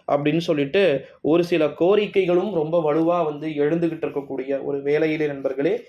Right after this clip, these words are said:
எட்டுக்கும் மேற்பட்ட தொகுதிகள்ல, அஹ், இந்த பொட்டிகள் என்பது மாற்றப்படுவது ஒரு மிகப்பெரிய ஒரு திருப்பத்தை,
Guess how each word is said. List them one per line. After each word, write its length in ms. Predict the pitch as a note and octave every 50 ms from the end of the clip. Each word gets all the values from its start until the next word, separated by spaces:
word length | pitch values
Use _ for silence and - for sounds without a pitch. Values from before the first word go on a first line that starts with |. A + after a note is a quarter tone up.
| - _ _ _ -
எட்டுக்கும் 560 | D3+ D#3 - - - A#3 - - C4 B3+ G#3+
மேற்பட்ட 460 | F#3 F3+ F#3 F3 - E3+ E3 - D#3
தொகுதிகள்ல, 600 | - - D3 C#3+ D#3 D3+ D#3 D3 C#3+ C#3 C3+ D3 E3 D#3+ - - - _ _ _ _
அஹ், 280 | - D#3 D#3 D#3 D3+ D3+
இந்த 300 | D3+ D3 D3 C#3+ - -
பொட்டிகள் 680 | - F#3 F#3 F3+ - A#3+ A3+ G3 G#3+ G#3 G#3 - - _
என்பது 380 | E3 D3+ D3+ D3 D3 D#3+ D#3+
மாற்றப்படுவது 800 | D3 C#3 C#3 C#3+ C#3+ - D3 C#3+ C#3+ C#3+ C3+ C3 C3+ C3+ D3+ F#3+ A#3+ A#3+ - - _ _ _ _ _ _ _
ஒரு 140 | F#3+ G3 F#3+
மிகப்பெரிய 600 | F3+ F#3 F#3 A3 A3 A3 A3 G#3+ G#3 A3 A3 A3+
ஒரு 180 | G3+ F#3 E3+ E3+
திருப்பத்தை, 600 | - F#3+ G3 A3 A3 G#3+ F#3 E3+ - - F#3